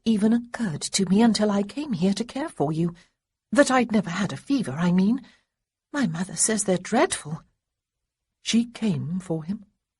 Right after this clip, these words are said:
He didn't know why he found this so remarkable. There was no one else at Fensmore she would have come for, and she was here,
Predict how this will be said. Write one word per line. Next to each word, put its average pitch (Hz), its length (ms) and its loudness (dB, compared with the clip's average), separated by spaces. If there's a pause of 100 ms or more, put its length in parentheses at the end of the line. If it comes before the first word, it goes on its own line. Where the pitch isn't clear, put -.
(600)
He 240 100 4
didn't 254 360 -4
know 170 240 2
why 202 420 -2
he 135 240 -2
found 139 340 0
this 175 220 -2
so 180 140 0
remarkable. 196 720 0 (760)
There 147 100 -4
was 131 140 -2
no 147 100 2
one 160 140 2
else 208 320 0
at - 80 -8
Fensmore 131 560 -4
she 196 120 -4
would 151 140 -2
have 180 120 -2
come 151 220 -6
for, 180 280 -2 (680)
and 202 140 0
she - 120 -4
was 190 300 -4
here, 143 300 -4